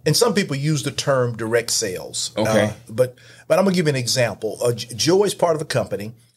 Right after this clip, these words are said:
Speaker 2: Got
Speaker 1: uh,
Speaker 2: it.
Speaker 1: called Surge three sixty-five. It's
Speaker 2: Yep.
Speaker 1: all about travel. And in that travel, there are two basic ways she's able to make money. She has to bring nothing to the table like a retail business or product. They have all that.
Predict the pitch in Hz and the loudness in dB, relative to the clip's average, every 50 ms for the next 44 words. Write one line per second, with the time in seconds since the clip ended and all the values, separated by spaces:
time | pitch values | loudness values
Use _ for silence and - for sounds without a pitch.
0 | - - - - 107 98 95 - 123 120 117 120 117 - - 147 131 120 120 - | -18 -8 0 2 4 4 4 4 4 2 0 0 -4 -2 0 2 4 4 2 2
1 | - - 156 156 147 131 - - 147 139 127 - 143 120 - 135 127 - 107 92 | 0 2 2 2 2 2 -2 -4 -2 -2 -2 -2 -2 -4 -6 -4 -2 -2 -4 -4
2 | 87 - 87 95 107 135 143 147 139 135 123 - - - 127 107 92 87 87 90 | -4 0 2 4 4 4 4 2 2 0 0 0 -2 0 0 0 -2 -4 -12 -14
3 | 90 - - - - - - - - 117 135 185 226 247 233 202 - - - - | -16 -16 -18 -20 -20 -20 -18 -6 -2 2 2 4 4 4 2 0 0 -2 0 2
4 | 139 127 123 123 127 123 135 131 123 123 - - - 208 214 190 160 156 170 160 | 4 4 4 2 0 -2 -2 -4 -4 -4 -6 -4 -2 -2 -2 -2 0 2 2 2
5 | 135 - - 131 123 123 127 135 139 139 139 127 - - 135 117 127 127 120 113 | 2 0 -4 -4 -4 -4 0 0 2 2 2 0 -2 -2 0 0 0 0 0 0
6 | 113 110 113 107 101 107 95 78 69 - - - - - _ _ _ - - - | -2 -4 -4 -4 -4 -6 -6 -6 -10 -14 -20 -20 -20 -20 _ _ _ -4 0 2
7 | 170 151 160 156 160 - 123 110 139 135 117 110 120 123 160 175 180 - 180 156 | 4 4 4 4 2 -2 -4 -2 -2 -2 -2 0 0 2 2 2 2 2 0 2
8 | - 160 147 143 123 - 143 139 139 127 135 123 123 123 127 120 - 107 104 107 | 2 0 0 0 -2 0 0 0 0 0 -2 -2 0 0 -2 0 -2 -4 -4 -2
9 | 123 135 135 127 - 151 143 131 127 127 117 123 127 127 123 - 135 127 120 110 | -2 -2 -2 0 2 2 4 4 4 2 2 0 0 0 0 -2 -2 -2 -2 -2
10 | 113 107 98 - - 139 127 123 120 110 101 104 127 123 110 135 127 120 127 120 | -2 -4 -4 0 2 2 2 4 2 0 -2 0 0 0 2 2 2 4 4 4
11 | 110 104 95 95 80 76 - - | 2 2 0 -4 -6 -6 -12 -14